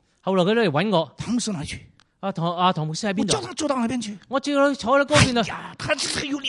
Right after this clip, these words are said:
Speaker 2: 二十五萬要奉献的。
Speaker 1: 啊，呢個人係有二十五萬準備要奉獻嘅。
Speaker 2: 哇，他赶快，唐牧师，对不起，快快到前面来。
Speaker 1: 啊，唐牧師，對不起，啊，趕快坐前面嚟。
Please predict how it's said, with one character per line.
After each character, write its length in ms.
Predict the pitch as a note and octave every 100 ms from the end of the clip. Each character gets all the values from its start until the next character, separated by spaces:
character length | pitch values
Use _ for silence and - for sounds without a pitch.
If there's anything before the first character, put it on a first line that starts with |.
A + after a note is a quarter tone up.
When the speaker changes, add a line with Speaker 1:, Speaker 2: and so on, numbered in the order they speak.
| D4
Speaker 2:
二 80 | D#4+
十 100 | D4
五 100 | A3
萬 160 | C#4
要 120 | C4+
奉 180 | A3+ A#3+
献 180 | G3 A3+
的。 80 | E3
Speaker 1:
啊， 180 | C4+ D4
呢 100 | D#4+
個 80 | D#4
人 120 | A3+
係 80 | G#3
有 80 | C#4
二 180 | C4
十 120 | A#3 A3+
五 100 | C4
萬 200 | C4 A#3+
準 80 | C4+
備 80 | C#4
要 100 | C4
奉 180 | B3 A3
獻 160 | G#3+
嘅。 20 | -
Speaker 2:
哇， 260 | F4+ F4
他 140 | E4+ D4
赶 220 | - D4
快， 220 | C#4+ E4 A#3 A#3+
唐 160 | - D#4+
牧 60 |
师， 80 | A#3+
对 120 | F4
不 80 | D4+
起， 120 | B3+ A3
快 160 | - F4
快 100 | F4
到 140 | E4
前 160 | E4 D4
面 80 | D4+
来。 160 | A3 - -
Speaker 1:
啊， 180 | C4
唐 160 | B3+ A3
牧 60 | B3+
師， 120 | D4
對 140 | C4+ C4
不 80 | D4
起， 260 | A#3+ C#4+ C4+
啊， 120 | A3+
趕 280 | - A3+ D#4+
快 240 | D4 C#4+ D#4
坐 240 | A3+ C4
前 160 | - F#3+
面 140 | G#3
嚟。 140 | F3